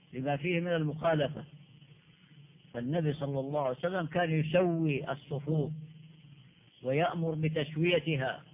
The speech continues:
المنكب مع المنكب والعقب مع العقب والتراص في الصف كما تصف الملائكة عند ربها.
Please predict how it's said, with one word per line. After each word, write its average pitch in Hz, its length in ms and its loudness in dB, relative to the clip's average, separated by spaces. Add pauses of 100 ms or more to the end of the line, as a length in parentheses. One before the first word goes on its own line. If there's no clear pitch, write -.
(1400)
المنكب 156 600 -2
مع 143 220 0
المنكب 156 640 -2 (440)
والعقب 151 640 -2
مع 143 220 -2
العقب 160 480 -2 (800)
والتراص 165 580 0 (180)
في 185 60 0
الصف 160 340 -2 (1400)
كما 170 520 -2
تصف 160 400 -6
الملائكة 151 1000 0
عند 196 220 -2
ربها. 139 500 -2